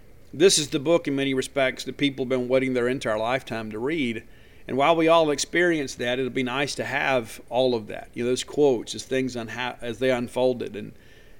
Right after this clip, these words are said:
and I think it's important to a lot of people for a lot of different reasons. And I'm just so honored and privileged to, uh, to have been able to write this book. And I can't wait to hold it in my hands. And I'll tell you what's funny.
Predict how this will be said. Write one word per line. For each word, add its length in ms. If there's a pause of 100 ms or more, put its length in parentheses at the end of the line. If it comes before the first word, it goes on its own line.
(260)
and 180
I 60
think 220
it's 120
important 560 (1000)
to 100
a 40
lot 220
of 100
people 260
for 160
a 40
lot 140
of 60
different 260
reasons. 520
And 80
I'm 100
just 160
so 140
honored 360
and 120
privileged 540
to, 220
uh, 160 (100)
to 120
have 140
been 120
able 200
to 60
write 280
this 160
book. 380
And 200 (520)
I 160
can't 340
wait 260
to 80
hold 300
it 80
in 140
my 200
hands. 400
And 60
I'll 80
tell 160
you 80
what's 160
funny. 360